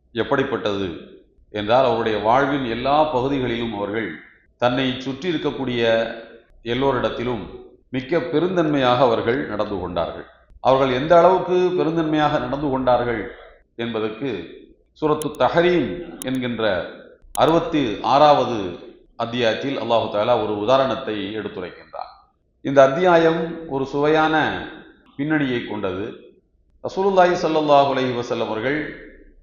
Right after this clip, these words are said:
மாலையில் அசர் தொழுகைக்கு பிறகு தம்முடைய மனைவிமார்களின் இல்லங்களுக்கு அவர்கள் சென்று வருவார்கள். சென்று கொஞ்ச நேரம் பேசி இருந்துவிட்டு, உரையாடி இருந்துவிட்டு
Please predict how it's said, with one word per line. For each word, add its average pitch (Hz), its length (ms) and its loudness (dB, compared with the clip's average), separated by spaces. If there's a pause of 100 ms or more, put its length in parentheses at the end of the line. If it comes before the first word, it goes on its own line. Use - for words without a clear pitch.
(180)
மாலையில் 147 640 2 (220)
அசர் 185 380 0
தொழுகைக்கு 139 460 0
பிறகு 120 360 2 (640)
தம்முடைய 160 360 4 (960)
மனைவிமார்களின் 156 1000 0
இல்லங்களுக்கு 139 540 0
அவர்கள் 120 340 -2 (680)
சென்று 143 300 -4
வருவார்கள். 95 580 -2
சென்று 127 300 -4 (160)
கொஞ்ச 127 220 -6
நேரம் 131 320 0 (180)
பேசி 127 280 -4
இருந்துவிட்டு, 110 460 -6
உரையாடி 117 400 0
இருந்துவிட்டு 101 520 -6